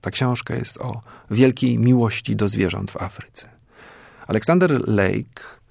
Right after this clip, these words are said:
był Amerykaninem, który na początku dwudziestego wieku razem z rodzicami trafił do Afryki. Jego ojciec był misjonarzem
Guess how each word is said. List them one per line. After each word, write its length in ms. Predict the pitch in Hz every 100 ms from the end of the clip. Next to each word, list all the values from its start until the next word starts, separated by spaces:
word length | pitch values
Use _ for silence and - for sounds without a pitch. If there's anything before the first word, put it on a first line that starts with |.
| _ _ _ _ _ _ _ _ _ _ -
był 160 | 120
Amerykaninem, 800 | 120 113 110 117 104 101 110 139
który 320 | - 113 107 110 110
na 100 | 117
początku 480 | 104 - 120 117 -
dwudziestego 560 | 107 98 101 - 107 110
wieku 320 | 120 120 127
razem 280 | 110 113 107
z 40 |
rodzicami 580 | 110 110 107 110 117 117
trafił 360 | 98 - - 107
do 140 | -
Afryki. 540 | 98 - 90 - 175 - _ _ _ -
Jego 240 | 110 101
ojciec 300 | 98 - 101
był 220 | 107 101 101
misjonarzem 760 | 107 - 101 98 113 139 165